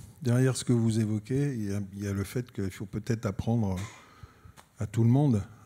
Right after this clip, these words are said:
à, à, à payer sa nourriture au prix où on devrait la payer. Euh, non, non, mais c'est un débat, c'est un débat de, de fond. Euh, voilà, je veux dire, comme je dis toujours à mes étudiants, vous êtes capable de, de vous acheter une nouvelle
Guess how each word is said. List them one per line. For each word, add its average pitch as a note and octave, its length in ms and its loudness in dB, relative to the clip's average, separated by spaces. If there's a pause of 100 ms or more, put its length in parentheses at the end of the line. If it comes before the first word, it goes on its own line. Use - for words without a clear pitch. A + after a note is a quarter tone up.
(160)
à, G#2 560 -4
à, G2+ 80 -6
à G2 40 -6
payer A2 380 0
sa G2+ 240 -4
nourriture G2 640 -2
au F#2+ 80 -2
prix G#2+ 320 -2
où G2 180 -2 (300)
on F#2+ 60 -4
devrait G#2 240 0
la G#2+ 100 4
payer. F#2+ 340 -2 (600)
Euh, G2 260 -4 (1300)
non, D3+ 120 6
non, G3 160 8
mais E3 140 6
c'est - 180 2
un C#3 120 4
débat, C#3 420 4
c'est - 160 -4
un B2+ 100 4
débat C3+ 280 4
de, B2 220 2
de A#2 140 0
fond. D3+ 540 2
Euh, G#2+ 160 0
voilà, D3+ 300 2
je B2 120 -4
veux - 60 -10
dire, A2+ 180 0
comme A2+ 200 -2
je A2 80 -6
dis A2 140 -4
toujours A#2 280 0
à A2+ 60 2
mes G#2+ 180 2
étudiants, C#3 480 0
vous A2 60 0
êtes G#2 140 -4
capable A#2 360 -4
de, G#2 200 -2 (500)
de A2+ 80 -4
vous G#2 180 -4
acheter G#2+ 280 -4
une A2 100 4
nouvelle G#2 480 0